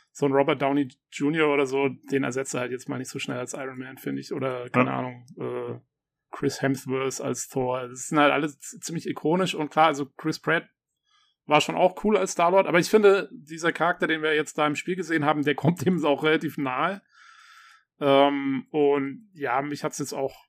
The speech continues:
Speaker 1: also hat mich jetzt bei der Präsentation nicht sonderlich gestört. Ich fand auch, also ich, ich, du hast mal, glaub ich, irgendwo, hab ich gesehen, im Discord schon geschrieben, dass du der Meinung bist, dass sie den Charme von dem Film nicht so gut eingefangen haben. Ich fand's eigentlich ganz okay. Also ich fand, es kam der Sache doch schon relativ nahe, was man da bis jetzt gesehen hat.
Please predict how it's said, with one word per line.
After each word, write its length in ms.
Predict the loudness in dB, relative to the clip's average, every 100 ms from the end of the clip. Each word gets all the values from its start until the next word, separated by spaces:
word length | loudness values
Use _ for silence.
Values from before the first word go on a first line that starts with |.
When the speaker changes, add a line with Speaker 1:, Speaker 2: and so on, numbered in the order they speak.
| -8
Speaker 1:
also 380 | -6 -4 -4
hat 120 | -2 0
mich 80 |
jetzt 180 | 0 0
bei 80 | -2
der 80 | -4
Präsentation 540 | -6 -4 -6 -4 -6
nicht 140 | -6 -6
sonderlich 340 | -6 -6 -10
gestört. 340 | -10 -2 -2
Ich 120 | 0 2
fand 180 | 2
auch, 280 | 4 0 0 _ _ _ _ _ _
also 220 | -2 0
ich, 120 | -2 -4
ich, 180 | -8 -2
du 120 | 0
hast 200 | 0 -2
mal, 80 | -2
glaub 140 | -2
ich, 100 | -2
irgendwo, 280 | -6 -2 0
hab 100 | -2
ich 80 | -4
gesehen, 280 | -2 -2
im 100 | -2
Discord 320 | -4 -6 -6 -6
schon 120 | -6
geschrieben, 360 | -6 -4 -4 -2
dass 160 | -4
du 100 | -2
der 100 | -2
Meinung 240 | -2 -4 -6
bist, 180 | -6 -6
dass 120 | -4
sie 80 | -4
den 140 | -4
Charme 320 | -2 0 0
von 140 | -2 -6
dem 120 | -4
Film 240 | -4 -4
nicht 140 | -4 -4
so 120 | -4
gut 160 | -2 -4
eingefangen 440 | -4 -6 -6 -4
haben. 220 | -4 -4 -4
Ich 100 | 0
fand's 180 | 0
eigentlich 240 | 0 -4 -2
ganz 200 | -4 -2
okay. 380 | -4 0 -2 -4 -10
Also 500 | -6 -2 -2 -2 -8 _ _ _
ich 120 | -10
fand, 160 | -4 -2
es 80 | -2
kam 200 | 0 2
der 80 | 2
Sache 220 | 2 0
doch 220 | 0 -2
schon 260 | 0 0 2
relativ 380 | 2 0 0 -2
nahe, 260 | -2 -2
was 140 | -4 -8
man 120 | -8
da 60 |
bis 180 | -8 -8
jetzt 180 | -8 -8
gesehen 340 | -12 -12 -12
hat. 220 | -10 -10